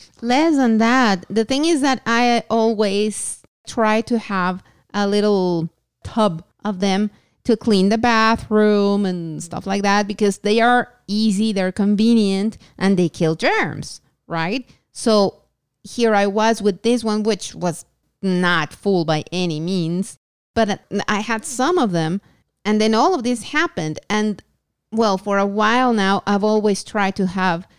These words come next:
these wipes and cleaner and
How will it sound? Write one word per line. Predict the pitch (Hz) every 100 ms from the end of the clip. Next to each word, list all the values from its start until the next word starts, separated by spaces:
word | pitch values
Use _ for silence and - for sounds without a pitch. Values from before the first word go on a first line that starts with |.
| _ _ _ _ _
these | 175 202 208
wipes | 190 202 196 190 185 185 - _ _ _ -
and | 190 190 190 190 -
cleaner | 262 254 233 226 214 208 202 202 196 _ _ _
and | - 208 208 208 202 202 196